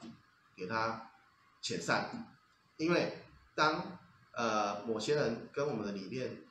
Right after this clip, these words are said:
真的差太多的时候，没有必要去，啊，用力去改变他，真的找跟我们有价值感一样的，一起共事，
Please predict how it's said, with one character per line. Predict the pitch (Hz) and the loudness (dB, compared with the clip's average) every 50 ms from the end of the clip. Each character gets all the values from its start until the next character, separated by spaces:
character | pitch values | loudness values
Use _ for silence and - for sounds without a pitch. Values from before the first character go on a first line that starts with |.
| - - - | -18 -18 -10
真 | - 135 | -6 -4
的 | 127 110 | -4 -4
差 | 104 - - 123 120 120 | -4 -4 -2 -2 0 0
太 | - 135 123 | 0 -2 -4
多 | 104 101 110 101 98 | -4 -2 -2 -2 -4
的 | 90 | -6
时 | - - 90 | -6 -8 -6
候， | 92 95 95 - - - - - _ - 98 | -6 -6 -6 -6 -10 -14 -20 -20 _ -10 -4
没 | 107 | -4
有 | 117 104 - - - | -2 -2 -4 -6 -8
必 | 110 104 | -6 -6
要 | 107 101 95 | -4 -4 -6
去， | 98 - 104 104 101 98 - - _ _ _ _ _ _ _ _ _ _ | -8 -8 -8 -8 -8 -8 -10 -18 _ _ _ _ _ _ _ _ _ _
啊， | - 87 82 78 78 73 - - - | -12 -10 -10 -10 -10 -10 -12 -8 -4
用 | 117 110 107 | -2 -2 -2
力 | 104 101 | -4 -6
去 | - 110 101 | -8 -8 -8
改 | - - 78 | -8 -8 -8
变 | - - 95 87 85 | -8 -10 -10 -12 -10
他， | 87 87 82 82 - - - - - _ _ _ | -12 -12 -12 -12 -14 -16 -20 -20 -20 _ _ _
真 | - 135 135 | -6 -4 -2
的 | 135 120 101 101 | 0 0 0 -2
找 | - - 82 76 - - - - | -4 -4 -4 -4 -6 -8 -12 -8
跟 | - 113 | -6 -4
我 | 117 110 | -4 -2
们 | 95 87 85 87 | -4 -4 -6 -8
有 | 82 78 - - - - - - - - | -8 -8 -10 -10 -10 -12 -16 -20 -16 -6
价 | - 107 98 | -4 -4 -4
值 | 95 - - - 78 76 - - - - - - - _ _ _ | -4 -6 -8 -12 -14 -14 -14 -16 -20 -20 -20 -20 -20 _ _ _
感 | 104 - - - - - - - _ _ _ _ _ _ - | -8 -8 -8 -8 -12 -16 -20 -20 _ _ _ _ _ _ -12
一 | 95 101 | -6 -4
样 | 110 110 101 95 87 | -2 -2 -2 -4 -4
的， | 87 78 - - - _ - | -6 -10 -10 -12 -16 _ -8
一 | 113 | -8
起 | - - - | -6 -6 -8
共 | - - 113 95 90 87 | -4 -4 -4 -4 -2 -6
事， | - - - 82 | -8 -8 -10 -12